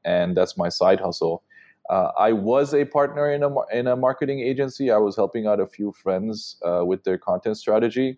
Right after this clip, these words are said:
uh, but I've since moved on from that, uh, earlier in the year, and now I'm, you know, just on my own now. Um,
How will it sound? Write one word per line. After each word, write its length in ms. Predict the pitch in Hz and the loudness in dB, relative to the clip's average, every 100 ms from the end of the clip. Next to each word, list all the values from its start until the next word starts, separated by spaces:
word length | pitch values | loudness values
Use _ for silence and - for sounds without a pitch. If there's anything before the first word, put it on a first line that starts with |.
| _ - _ - | _ -20 _ -2
uh, 100 | 101 | 2
but 160 | 92 104 | 4 6
I've 180 | 104 101 | 4 2
since 360 | - 113 107 | -2 -4 -4
moved 260 | 104 104 101 | -2 0 2
on 160 | 98 101 | 2 0
from 240 | 104 98 | -4 -2
that, 380 | 87 87 85 - - | 2 2 0 -10 -4
uh, 60 | 90 | -2
earlier 560 | 87 - 98 104 95 | 0 2 2 2 2
in 120 | 95 | 0
the 100 | 92 | -2
year, 400 | 87 95 101 85 | 0 2 4 2
and 120 | 78 90 | 0 -2
now 280 | 90 92 | 0 2
I'm, 280 | 85 85 76 _ | 0 -4 -14 _
you 100 | - | -10
know, 120 | 87 87 | -6 -4
just 280 | 95 - | -4 0
on 140 | 80 87 | 0 0
my 160 | 82 - | -2 0
own 240 | 85 82 69 | -2 -2 0
now. 260 | 69 50 - _ _ _ _ _ _ - | 0 0 -8 _ _ _ _ _ _ -2
Um, 460 | 80 82 80 82 | 0 0 -4 -8